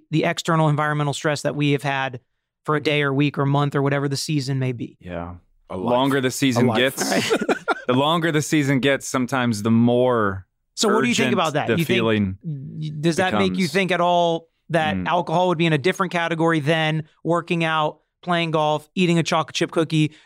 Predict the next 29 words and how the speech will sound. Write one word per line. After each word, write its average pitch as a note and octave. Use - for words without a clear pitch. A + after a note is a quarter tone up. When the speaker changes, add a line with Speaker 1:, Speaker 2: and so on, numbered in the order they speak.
Speaker 1:
going F3+
Speaker 2:
No. F3
Speaker 1:
and E3
hanging F3
out F3
with D#3+
your E3
girls E3+
for G#2
Speaker 2:
No. E3+
Speaker 1:
the E3
night, E3
and, E3
Speaker 2:
I C3
Speaker 1:
you C#3+
Speaker 2:
don't. -
Speaker 1:
know, D#3
Speaker 3:
I -
wouldn't D#3+
say D3
in C#3
a -
Speaker 1:
whatever? G#2+
Speaker 3:
different F#2+
category F#2
Speaker 2:
No. F2
Speaker 3:
either. F2
Speaker 1:
Okay. C#3
Speaker 2:
No. F#2